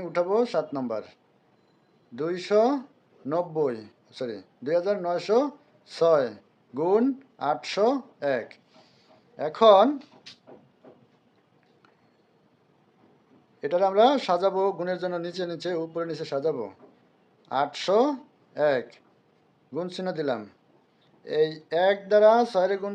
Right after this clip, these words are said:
করলে ছয়, এক দ্বারা শূন্যর গুণ করলে শূন্য, এক দ্বারা নয়ের গুণ করলে নয়, এক দ্বারা দুইয়ের গুণ করলে দুই। এবার এটার কাজ শেষ। এবার শূন্য দ্বারা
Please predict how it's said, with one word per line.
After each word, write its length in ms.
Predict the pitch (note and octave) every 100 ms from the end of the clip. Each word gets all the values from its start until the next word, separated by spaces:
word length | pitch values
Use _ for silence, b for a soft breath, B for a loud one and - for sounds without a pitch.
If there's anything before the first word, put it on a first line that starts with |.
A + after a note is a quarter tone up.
| G#3
করলে 240 | G#3 A3 C#4 C#4 - _ _ - -
ছয়, 360 | - E3 D#3 B2 G#2+ -
এক 120 | D3+ D#3+
দ্বারা 160 | F3 E3+
শূন্যর 260 | F3+ G3+ G3+
গুণ 160 | G#3 G#3
করলে 160 | G#3 G#3+
শূন্য, 280 | F#3+ F#3 E3 C#3
এক 60 | D#3+
দ্বারা 140 | F3 F3+ F3
নয়ের 200 | F#3+ G#3
গুণ 100 | G3+ G3+
করলে 180 | G#3 G#3+ F#3
নয়, 240 | F3 D3 A#2 - b b -
এক 120 | D#3 E3+
দ্বারা 160 | F3+ F3
দুইয়ের 200 | F#3+ G#3 G#3
গুণ 100 | G#3 G#3
করলে 180 | G#3+ G#3+ D#3
দুই। 400 | F3 E3+ D#3+ C3+ A2 - b b b
এবার 140 | C3 E3+
এটার 180 | F3+ F#3
কাজ 100 | G3 -
শেষ। 240 | G3 E3 - - C#3
এবার 120 | D3+
শূন্য 140 | F3+ G3
দ্বারা 140 | G3